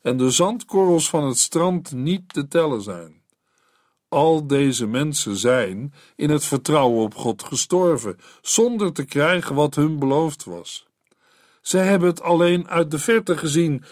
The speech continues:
en waren blij. Zij kwamen er openlijk vooruit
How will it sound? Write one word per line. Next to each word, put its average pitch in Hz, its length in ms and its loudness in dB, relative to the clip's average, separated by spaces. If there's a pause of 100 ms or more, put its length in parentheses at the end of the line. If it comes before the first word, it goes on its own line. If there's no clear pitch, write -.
(120)
en 156 180 0
waren 147 360 4
blij. 151 440 0 (380)
Zij 196 240 0
kwamen 190 380 2
er 156 140 2
openlijk 180 500 2
vooruit 160 520 2